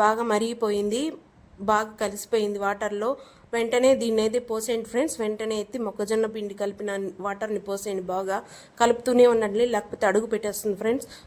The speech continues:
చూడండి, కొంచెం అయితే రెడీ అవుతుంది చూడండి గట్టిగా.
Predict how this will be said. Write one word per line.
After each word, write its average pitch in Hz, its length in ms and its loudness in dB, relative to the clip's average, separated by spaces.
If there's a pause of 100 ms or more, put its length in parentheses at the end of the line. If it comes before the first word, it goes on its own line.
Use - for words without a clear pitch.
(120)
చూడండి, 233 360 4 (100)
కొంచెం 220 340 0
అయితే 214 180 2 (500)
రెడీ 202 260 0
అవుతుంది 220 420 2
చూడండి 208 320 0
గట్టిగా. 208 440 0